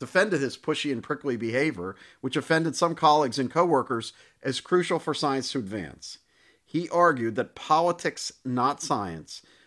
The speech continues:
determined which breakthroughs were brought to the marketplace. Next up came the work on capsular polysaccharides. Early bacteriology showed that many pathogens were surrounded by a polysaccharide capsule and that antibodies can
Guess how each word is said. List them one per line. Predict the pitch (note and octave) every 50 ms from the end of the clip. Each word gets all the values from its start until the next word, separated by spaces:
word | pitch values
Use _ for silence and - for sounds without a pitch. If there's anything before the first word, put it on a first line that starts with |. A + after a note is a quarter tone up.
| _ _ -
determined | C3+ B2 - - D3 C#3+ C#3+ C3 B2+ B2
which | B2+ - - -
breakthroughs | C3 C3+ C3+ B2+ - C#3+ A#2 G#2 F#2+ -
were | A2+ G2+
brought | F2 A2 G#2+ F#2 -
to | - A#2
the | G#2+
marketplace. | F#2 G2 G2 G2 - - E2+ - _ - C2 - - - - - - _ _ _ _ _ _ _ _ _ _ _ _ _ _ _ _ _ _ _ _ -
Next | D3 F3 - - -
up | G3+ E3+ - -
came | F3+ E3+ E3+
the | E3+
work | D#3 D#3+ D#3+ D#3 -
on | D#3 C#3 B2
capsular | - - - D3+ D#3 D3+ - - - D3+ C#3+ C3+ A#2
polysaccharides. | - - C3+ A#2+ B2+ A#2+ G#2+ - - B2 A2 G#2 - - E2 C#2 A#1+ G#1+ - _ - - _ _ _ _ _ _ _ _ _ _ _ -
Early | D3 F3 F#3 F#3 E3
bacteriology | E3+ E3+ E3 E3 - F3 E3 D3+ D3 D3+ D3+ E3 E3+ E3+ D#3 B2 C#3 B2
showed | - D#3+ D3 C#3+
that | C3+ A#2+
many | C3+ C#3+ D#3 D3+
pathogens | - D3+ D3+ D#3 D#3 F3 D#3 - D#3+ D#3 D3 C3+
were | D3 C3+
surrounded | - - - C#3 C#3 C#3+ D3+ D#3+ D#3+ C3+ A#2+
by | C3+ C#3 C3+
a | A#2
polysaccharide | - - C3+ C#3 C#3 B2+ - - C3+ C3 C3 - D3+ C3+ B2 G#2 -
capsule | C3+ C#3 C#3 C#3 - - G#2 F2+ F2+ - _ _ _ _ _ _ _
and | - A#2
that | C3 B2+ -
antibodies | C3+ C#3+ D#3+ E3+ D3+ C#3+ C3+ C3 C3+ B2+ B2 -
can | - - C3+ A#2+ -